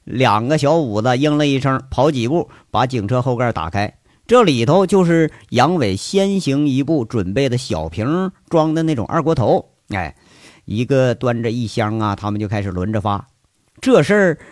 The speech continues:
看着的佟思瑶和邢贵，还有这一干大案组刑警，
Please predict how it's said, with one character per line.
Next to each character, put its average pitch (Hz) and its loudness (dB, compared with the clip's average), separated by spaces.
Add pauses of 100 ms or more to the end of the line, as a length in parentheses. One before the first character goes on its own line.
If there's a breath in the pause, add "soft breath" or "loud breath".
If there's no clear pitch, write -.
(160 loud breath)
看 196 -2
着 139 2
的 123 0
佟 131 -4
思 135 -2
瑶 110 2
和 131 -2
邢 113 -4
贵， 147 2 (100)
还 127 -4
有 107 0
这 113 -2
一 147 0
干 135 0
大 147 -4
案 131 0
组 101 -4
刑 131 -2
警， 80 -4